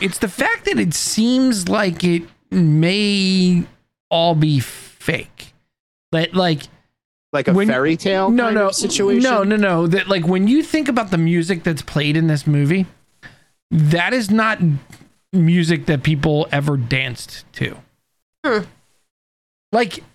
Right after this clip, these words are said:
Speaker 1: i-, i-, and think about it. Like,
Speaker 2: You've
Speaker 1: the
Speaker 2: never danced to Almost Paradise by Mike Reno?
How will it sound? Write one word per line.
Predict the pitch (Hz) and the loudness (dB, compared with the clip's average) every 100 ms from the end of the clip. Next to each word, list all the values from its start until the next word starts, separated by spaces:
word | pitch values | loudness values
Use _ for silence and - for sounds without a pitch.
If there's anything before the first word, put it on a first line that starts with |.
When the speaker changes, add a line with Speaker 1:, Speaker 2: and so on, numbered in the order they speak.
| _ _ _ _ _ 247 | _ _ _ _ _ -6
Speaker 1:
i-, | 240 | -4
i-, | 277 269 269 | -4 -2 -2
and | 262 | 0
think | 359 311 | 0 0
about | 175 - | -2 -2
it. | 208 | 0
Like, | 214 | 0
Speaker 2:
You've | 226 233 202 | 0 0 0
Speaker 1:
the | |
Speaker 2:
never | 269 196 202 | 0 -2 -2
danced | 175 151 156 165 - | -2 -2 -2 -2 -4
to | 156 | -2
Almost | 151 143 139 139 - | -2 0 0 0 -2
Paradise | 120 123 127 127 | 0 0 0 -2
by | - 113 | -2 -2
Mike | 110 107 | -2 -2
Reno? | 110 104 107 117 | -2 -2 -2 -4